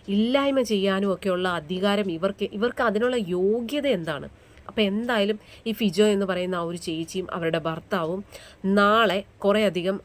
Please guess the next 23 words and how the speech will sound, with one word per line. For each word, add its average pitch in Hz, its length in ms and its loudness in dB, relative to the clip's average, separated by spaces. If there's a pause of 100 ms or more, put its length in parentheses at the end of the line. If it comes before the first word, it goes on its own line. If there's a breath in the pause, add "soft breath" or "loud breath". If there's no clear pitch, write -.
ആ, 165 100 -4
എന്താ 175 300 -4
പറയുക, 160 240 -2
കുറച്ചധികം 208 540 0
ആൾക്കാരുമായിട്ട് 170 640 -2
ഇവരുടെ 165 260 -2
ലൈവിൽ 165 440 -2
വരുമെന്നാണ് 170 680 0
പറയുന്നത്. 151 400 -4
കാരണം 165 280 -2 (120)
ഈ 196 220 -6 (140)
പറയുന്ന 165 360 0 (100)
തെറിത്താത്താക്കെതിരായിട്ട് 170 1400 -2 (300 loud breath)
അവരുടെ 208 280 0
കൂടെ 233 460 0
നിന്ന 190 380 0
കുറേ 185 320 -4
അധികം 170 280 -2
ആൾക്കാർക്ക് 160 540 -4
ഈ 165 160 -6
സ്ത്രീയെക്കുറിച്ച്, 165 680 -6
അതായത് 165 260 -2
ഈ 170 60 -10